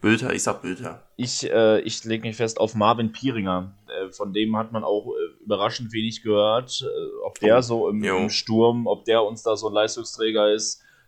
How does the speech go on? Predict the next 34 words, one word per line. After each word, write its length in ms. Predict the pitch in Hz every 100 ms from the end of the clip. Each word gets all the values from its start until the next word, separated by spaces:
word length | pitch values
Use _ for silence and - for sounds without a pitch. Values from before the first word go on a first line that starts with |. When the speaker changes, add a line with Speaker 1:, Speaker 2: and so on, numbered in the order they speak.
| _
Speaker 2:
war 180 | 110 107
bei 200 | 104 92
Würzburg 460 | 117 123 - 107
zwar 340 | - 107 104 104
kein 280 | 110 101 95
schlechten, 500 | - 107 - 127 110
aber 680 | - 98 95 92 90 85
ich 420 | - - - - -
glaube, 400 | 113 117 120 117
dass 240 | 113 -
das 240 | 113 107
nicht, 520 | 120 113 - - - 120
nicht 280 | 117 -
gut 220 | - 117 -
genug 260 | 117 113
sein 240 | - 104 101
wird 120 | 101
und 40 |
dass 160 | 104 -
der 100 | 107
nicht 260 | 113 -
viel 200 | - 113
spielen 340 | 101 - 113 104
wird, 160 | 98
dass 160 | 98 -
der 160 | 104 95
sehr 220 | 101 98
schnell 280 | - 104 98
in 60 |
der 100 | 95
Versenkung 400 | 95 92 95 95
verschwinden 380 | - 95 95 92
wird. 220 | 90 87 _ _ _ _
Also, 500 | - 104 101 98 95